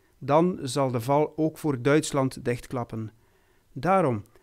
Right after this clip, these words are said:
bezoek onze originele website W W W punt kla punt T V en abonneer u op onze nieuwsbrief.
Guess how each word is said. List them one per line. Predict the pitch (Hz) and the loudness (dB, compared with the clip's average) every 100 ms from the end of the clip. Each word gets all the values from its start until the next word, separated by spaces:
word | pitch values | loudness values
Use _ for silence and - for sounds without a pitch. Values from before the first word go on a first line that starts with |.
| _ | _
bezoek | 127 127 185 180 | -6 0 0 2
onze | 156 147 | 2 0
originele | 151 143 139 131 143 170 139 | 0 2 2 2 4 4 4
website | 123 - 120 113 120 - _ _ _ - | 0 -2 -6 -6 -8 -14 _ _ _ -12
W | 123 147 | 0 2
W | 170 156 | 4 4
W | 156 156 | 2 0
punt | 135 131 - | -2 -2 -4
kla | 139 139 | 0 0
punt | 139 135 - - | 0 -4 -4 -4
T | |
V | 143 123 127 151 _ _ - | -2 -2 -4 -6 _ _ -8
en | 131 - | -6 -4
abonneer | 120 123 127 147 | -4 -2 0 2
u | 139 139 | 2 -2
op | 123 | -2
onze | 151 139 147 | -2 0 0
nieuwsbrief. | 175 185 - 135 147 - | -2 -4 -4 -2 -2 -4